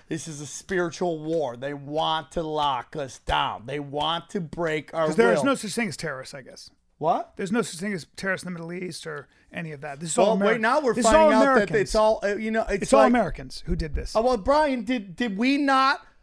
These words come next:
Speaker 1: help
Speaker 2: So
Speaker 1: the
Speaker 2: Al Qaeda,
Speaker 1: fucking Al-
Speaker 2: Al Qaeda doesn't exist.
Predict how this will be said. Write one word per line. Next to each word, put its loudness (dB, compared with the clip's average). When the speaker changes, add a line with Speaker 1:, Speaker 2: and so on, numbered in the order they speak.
Speaker 1:
help 8
Speaker 2:
So 4
Speaker 1:
the 10
Speaker 2:
Al 2
Qaeda, 6
Speaker 1:
fucking 2
Al- 6
Speaker 2:
Al 6
Qaeda 4
doesn't 2
exist. 0